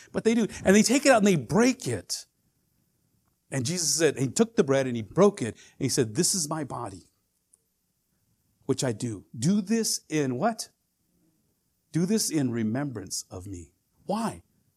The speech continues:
Because we forget. And then the third cup, the third cup of suffering.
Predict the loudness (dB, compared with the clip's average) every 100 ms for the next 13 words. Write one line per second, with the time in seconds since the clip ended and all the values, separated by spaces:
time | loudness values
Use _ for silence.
0 | _ _ _ _ _ -14 -4 0 0 0
1 | -6 -6 -6 -8 -12 -20 _ _ _ _
2 | _ _ _ -18 4 6 10 8 8 4
3 | 2 2 6 6 6 4 2 2 2 2
4 | 2 2 4 4 4 0 -2